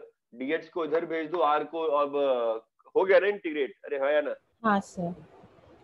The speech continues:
Speaker 1: इसको इंटीग्रेट करके बताओ कितना आ रहा है? Try to just integrate it, please. How much do you get? डीटी कितना आ गया?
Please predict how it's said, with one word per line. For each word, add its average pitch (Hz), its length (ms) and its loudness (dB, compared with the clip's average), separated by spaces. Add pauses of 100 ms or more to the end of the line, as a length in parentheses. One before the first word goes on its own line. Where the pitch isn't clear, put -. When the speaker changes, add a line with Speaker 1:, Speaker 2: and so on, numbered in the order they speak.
(840)
Speaker 1:
इसको - 180 -4
इंटीग्रेट 160 260 2
करके 185 120 6
बताओ 170 260 4
कितना 165 260 -2
आ 160 40 2
रहा 156 120 -2
है? 180 140 -12 (2250)
Try 147 180 4
to 160 180 -6
just 170 160 -8
integrate 160 480 -4
it, 147 140 -14
please. 165 200 -2
How 139 140 2
much 147 240 -2
do 147 80 0
you 147 160 -2
get? 156 260 0 (1300)
डीटी 139 400 0
कितना 165 320 4
आ 160 40 6
गया? 180 200 4